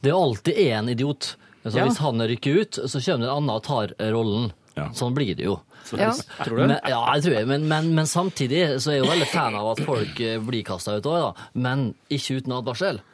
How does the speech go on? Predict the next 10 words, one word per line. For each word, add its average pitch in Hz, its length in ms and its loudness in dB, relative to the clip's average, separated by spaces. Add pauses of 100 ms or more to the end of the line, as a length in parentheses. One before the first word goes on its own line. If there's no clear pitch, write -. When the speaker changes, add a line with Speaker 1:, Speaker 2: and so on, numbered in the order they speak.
(260)
Speaker 2:
Så 151 100 0
han 139 220 0
i 151 40 2
bandet 120 340 -2
som 139 140 -4
konsekvent 123 460 -6
spiller 117 280 -6
feil, 135 400 -4
og 123 80 -4
så 127 260 -2